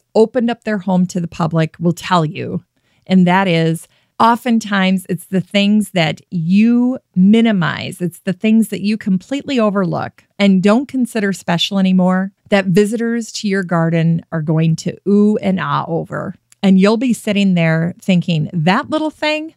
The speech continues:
But that's exactly what will draw people's attention. And the thing that you have spent hours and hours trying to get right can often go overlooked. So let it go.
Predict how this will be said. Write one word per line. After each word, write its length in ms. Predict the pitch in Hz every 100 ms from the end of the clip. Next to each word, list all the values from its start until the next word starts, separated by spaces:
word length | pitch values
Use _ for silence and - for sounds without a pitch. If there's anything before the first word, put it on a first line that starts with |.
| -
But 200 | 180 185
that's 280 | 185 180 185
exactly 680 | 175 160 160 190 226 - 226
what 500 | 185 170 160 - -
will 160 | 190 190
draw 400 | 156 165 175 180
people's 380 | - 180 175 175
attention. 640 | 165 151 151 - - 185 _ _ _ _
And 200 | - 190
the 80 | 185
thing 340 | 185 233 233 233
that 200 | 208 -
you 180 | 220
have 160 | 214 208
spent 420 | - - 185 185 - -
hours 560 | 208 247 262 262 240
and 180 | 233 214 -
hours 500 | 180 180 170 151 156
trying 380 | - 175 180 190
to 140 | 208
get 200 | 175 175
right 480 | 165 160 185 - - _
can 240 | - 202 - -
often 360 | 220 226 -
go 240 | 208 185 185
overlooked. 800 | 165 156 165 151 139 - - - _ _ _
So 260 | - - 175
let 320 | 165 160 180
it 160 | 269
go. 440 | - 190 180 180